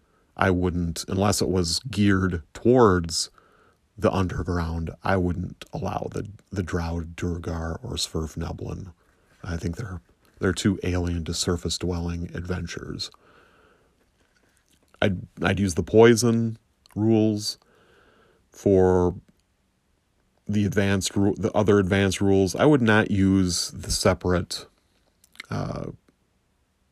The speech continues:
demi-human species and class, where you're choosing to be an elven f-, fighter or a, a dwarf cleric or anything like that. You're just a,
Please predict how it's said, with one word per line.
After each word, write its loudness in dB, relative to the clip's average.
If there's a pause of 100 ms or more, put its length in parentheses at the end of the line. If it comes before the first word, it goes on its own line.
(440)
demi-human 2
species -2
and -4
class, -8
where -6
you're -4
choosing -4 (360)
to -12
be -4 (260)
an -4
elven -4
f-, -16 (200)
fighter -4 (140)
or -8
a, -10 (360)
a -6
dwarf -2
cleric -6
or -10
anything -10
like -10
that. -10
You're -8
just -8
a, -10